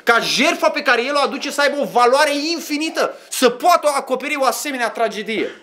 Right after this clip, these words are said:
să po-, poată acoperi asemenea păcate. Și El trebuia să fie om, pentru că numai un om putea să reprezinte oamenii. De aceea natura dumnezeiască și natura umană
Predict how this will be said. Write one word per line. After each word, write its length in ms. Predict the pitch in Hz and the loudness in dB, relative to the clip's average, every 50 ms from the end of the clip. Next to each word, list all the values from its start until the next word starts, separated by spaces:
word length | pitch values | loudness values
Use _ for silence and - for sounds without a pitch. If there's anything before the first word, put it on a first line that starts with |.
| - - - _ _ _ _ _ | -20 -20 -20 _ _ _ _ _
să 180 | _ - - 247 | _ 0 0 4
po-, 320 | 247 320 311 269 190 - - | 4 4 4 2 0 -6 0
poată 260 | - 330 349 349 320 | 2 2 4 4 2
acoperi 320 | 269 - 285 277 285 294 | 0 0 -4 -6 0 2
asemenea 680 | 294 277 240 - - - - - 339 311 277 254 240 240 | 2 2 2 0 -4 -4 -2 -2 -2 -2 -2 -4 -4 -4
păcate. 460 | 240 254 254 262 269 214 - - 92 _ _ _ _ _ _ _ _ _ _ _ - _ _ - - - | -4 -4 -2 -2 -4 -4 -4 -12 -18 _ _ _ _ _ _ _ _ _ _ _ -20 _ _ -20 -8 -2
Și 240 | - - - 226 226 | 0 2 4 6 6
El 120 | 233 226 | 4 4
trebuia 300 | 226 233 220 202 233 277 | 4 0 2 2 2 2
să 140 | 277 285 277 | 2 -4 -8
fie 220 | - 220 240 247 | -8 -2 2 2
om, 640 | 226 185 180 185 214 285 302 247 214 208 233 247 226 _ _ _ _ _ _ _ _ _ _ | 2 4 6 4 4 6 4 2 0 -2 -6 -10 -14 _ _ _ _ _ _ _ _ _ _
pentru 200 | - 190 180 170 | -4 -2 -2 0
că 80 | 196 | 0
numai 480 | 196 196 190 185 180 185 190 196 190 185 | 0 0 0 -6 -8 -4 0 0 0 0
un 120 | 175 175 | 0 -2
om 120 | 202 240 220 | -2 -4 -2
putea 220 | 190 202 196 208 | -4 -2 -2 -2
să 120 | 196 - | -2 -2
reprezinte 480 | 190 175 170 175 160 151 165 185 170 - | -4 -6 -4 -6 -6 -6 -6 -6 -4 -2
oamenii. 540 | 165 160 175 160 143 131 110 95 - _ _ _ _ _ _ _ _ _ _ _ _ _ _ _ _ _ _ _ _ _ - - - - - 160 | 2 2 2 2 2 -4 -10 -12 -16 _ _ _ _ _ _ _ _ _ _ _ _ _ _ _ _ _ _ _ _ _ -18 -14 -12 -10 -6 2
De 160 | 160 214 233 | 4 4 4
aceea 340 | 226 208 - - - 311 311 | 4 4 4 4 4 4 4
natura 540 | 277 240 220 196 - - 254 302 311 320 302 | 4 2 2 2 0 -2 -4 0 2 2 0
dumnezeiască 840 | 233 208 233 226 226 226 220 170 202 214 226 262 294 285 285 - 247 | 0 -2 -4 0 0 0 2 4 4 4 4 2 0 -2 -4 -8 -8
și 120 | - - | -8 -4
natura 380 | 220 208 196 196 - 277 285 277 | -2 -2 -4 -4 -2 -2 0 2
umană 560 | 262 240 226 214 214 254 277 277 247 202 | 2 2 0 0 2 0 0 2 0 -2